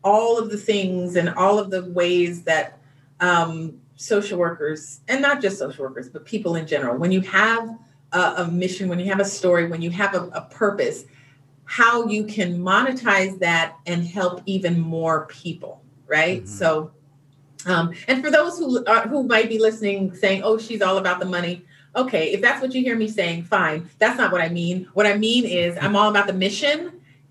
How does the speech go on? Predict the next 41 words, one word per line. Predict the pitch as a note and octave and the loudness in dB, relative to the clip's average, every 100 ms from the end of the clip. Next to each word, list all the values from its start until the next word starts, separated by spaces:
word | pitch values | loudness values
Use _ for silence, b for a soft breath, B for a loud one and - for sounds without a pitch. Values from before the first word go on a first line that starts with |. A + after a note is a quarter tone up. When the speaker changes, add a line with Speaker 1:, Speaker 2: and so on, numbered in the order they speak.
| - | 0
Speaker 1:
and, | G3+ F#3+ F#3 F3+ F3+ - F#3+ | 2 4 2 0 -4 -6 2
um, | F#3 E3+ E3 E3 E3 _ _ _ _ _ - | 4 4 0 -6 -12 _ _ _ _ _ 0
the | G#3+ | 2
money | G#3+ A3 A#3+ F#3 E3+ B3+ - _ _ _ - | 4 4 4 2 -2 -6 -8 _ _ _ 4
is | G3+ F#3+ F#3 F#3 - - | 4 4 0 -4 -10 -2
the | F3 | 0
Speaker 2:
Gonna | E3+ E3 | 4 4
make | D3 - | 4 2
the | B2 | 2
mission | C3 C#3+ B2 | 0 0 -2
go | B2 | 0
Speaker 1:
it, | |
Speaker 2:
further. | F#3 E3 - | 2 2 2
Speaker 1:
it's, | A3+ A#3 G#3+ | -2 0 0
it's | A3+ | 2
gonna | B3+ D#4+ | 2 2
make | D#4 D#4 | 2 0
the | C#4 | 2
mission, | B3+ B3+ - A#3 A3+ G#3+ A3+ | 4 4 2 0 0 0 0
right, | F#3 | 0
confirm, | G3+ G3 A3+ G#3+ B B B3+ | 0 0 2 2 B B 2
and | D4+ E4 | 2 2
it's | - | -4
going | C4 B3 B3+ | 0 2 2
to | B3 | 0
be | G#3 A3 G#3+ G#3+ G#3+ G#3+ - _ - | -2 0 2 2 0 -2 -10 _ -2
kind | B3 | 0
of | G#3+ | 2
the | G3 | -2
thing | G3 A3 A3 G#3 | -2 0 2 2
that | F3 - - _ F#3+ | 2 0 -8 _ 2
a | G3+ | 4
lot | G3+ G#3+ | 4 2
of | - | -2
people | G#3 F#3+ | -4 -2
need | F3+ G3 F#3+ | -2 -2 -4
to | E3+ | -8
see | - - F#3+ A#3 E4 - _ b b G#3+ | -10 -6 -4 -4 -6 -10 _ b b 0
in | G#3 | 2
order | F#3+ G3 F#3+ | 2 0 0
to | - G#3+ F#3+ F3+ F3 F3 F3 | -2 0 0 0 0 -2 -4